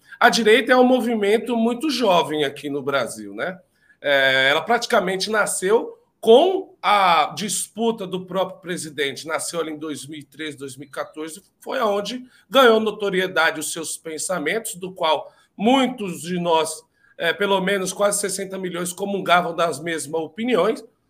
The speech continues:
da, da, das mesmas opiniões, e foi por isso que ele foi eleito presidente Bolsonaro, né? Mas é assim, ó, o histórico de cada governo depende dos seus aliados, né?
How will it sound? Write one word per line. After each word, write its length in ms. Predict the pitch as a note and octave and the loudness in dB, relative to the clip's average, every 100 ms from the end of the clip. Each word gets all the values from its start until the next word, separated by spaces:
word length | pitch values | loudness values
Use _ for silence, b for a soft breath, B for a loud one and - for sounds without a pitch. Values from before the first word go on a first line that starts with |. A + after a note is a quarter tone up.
| _ _ | _ _
da, 160 | D3+ D3+ | 0 0
da, 140 | D3+ | 0
das 320 | D3+ D#3 E3 C3+ | -2 -4 -6 -6
mesmas 520 | E3+ D3 D#3+ D3 C3+ | -8 -6 -6 -8 -8
opiniões, 640 | D#3 F3+ G3+ F3 G3 A3+ | -12 -10 -6 -2 -2 -4
e 100 | D#4+ | -10
foi 180 | - B3+ | -8 -10
por 220 | - A3 | -8 -6
isso 180 | A3+ - | -6 -6
que 160 | C4+ | -4
ele 200 | B3 A#3 | 2 2
foi 340 | B3 - A3+ - - _ b b | 0 -2 -2 -2 -18 _ b b
eleito 400 | F4+ A#3 A3+ A3 | 2 4 4 -2
presidente 500 | A3 A3 F#3 A3 G3+ | -6 -6 -6 -8 -6
Bolsonaro, 600 | G#3+ A3 C4+ G#3+ C3 B2 | -6 -4 -4 -4 -4 -4
né? 200 | E3+ - b b b | -8 -12 b b b
Mas 240 | B3+ C#4 B3+ | 4 4 6
é 60 | |
assim, 380 | C#4+ D#4 - E3 | 2 2 -4 -2
ó, 200 | C3 A2 - b b - | -2 -4 -10 b b -6
o 120 | D#4+ | -2
histórico 1120 | B3+ - - _ _ A3 G#3 C#3+ B2+ - A#2+ B2 | 0 0 -2 _ _ 4 4 4 0 -12 -16 -12
de 140 | - | -12
cada 480 | - - C#4 C#4+ G3+ | -10 0 2 2 0
governo 760 | - D3+ A#2 A#2 F#3 C#3+ A#2 - - | -4 -6 -6 -4 -4 -4 -8 -14 -10
depende 800 | G#3+ D#4+ D#4 C#4 E4+ F#3+ B2+ _ b b b | -4 -4 -2 -2 -2 -6 -12 _ b b b
dos 220 | F#3 D#4 | -4 -2
seus 260 | - D4+ A#3 | 0 -2 0
aliados, 800 | D4 D4+ E4+ F#3+ G#3 E3 C#3+ B2+ | 0 2 0 2 0 -2 -10 -8
né? 320 | F3 A3+ - | -6 -6 -6